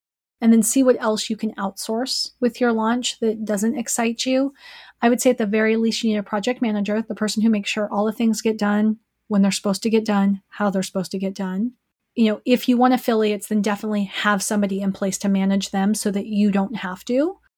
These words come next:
And then, you know, having community support,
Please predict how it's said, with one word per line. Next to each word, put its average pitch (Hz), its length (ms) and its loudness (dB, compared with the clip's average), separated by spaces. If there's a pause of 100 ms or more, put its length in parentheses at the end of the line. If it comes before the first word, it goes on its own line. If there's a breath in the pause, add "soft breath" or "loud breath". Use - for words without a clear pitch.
(200)
And 226 220 6
then, 214 460 2 (280)
you 220 160 2
know, 202 140 -8
having 220 640 2
community 226 500 2
support, 233 720 -4